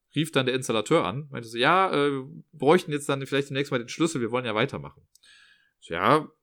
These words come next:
wann wollen Sie denn weitermachen, ne? Also so ein Zeitplan wäre mal ganz gut. Ach so, ja.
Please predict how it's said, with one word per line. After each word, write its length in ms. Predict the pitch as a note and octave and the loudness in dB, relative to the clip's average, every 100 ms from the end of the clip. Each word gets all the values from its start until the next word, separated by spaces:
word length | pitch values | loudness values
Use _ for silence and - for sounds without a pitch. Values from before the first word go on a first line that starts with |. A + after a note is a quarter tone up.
| - | 0
wann 240 | B2+ D3+ | 0 4
wollen 180 | C3+ D3 | 4 4
Sie 120 | C3+ | 2
denn 140 | B2 A#2+ | 0 0
weitermachen, 520 | F#3 B2 E2+ D#2+ F2+ | 0 0 -4 -8 -8
ne? 220 | A2+ D#3 | -6 -2
Also 260 | A#2 A2+ - | -4 -6 -10
so 140 | A#2+ | -14
ein 140 | A2+ _ - | -16 _ 0
Zeitplan 500 | - - - G#2+ G#2+ | 2 2 0 -2 0
wäre 120 | A#2+ | 0
mal 80 | A#2+ | -2
ganz 220 | A#2+ - | -4 -2
gut. 300 | F3 C#3 - _ _ _ _ _ _ | 0 0 -4 _ _ _ _ _ _
Ach 80 | - | -14
so, 380 | - E3+ D#3 G2+ | 2 6 6 6
ja. 300 | G2+ G2 | 2 2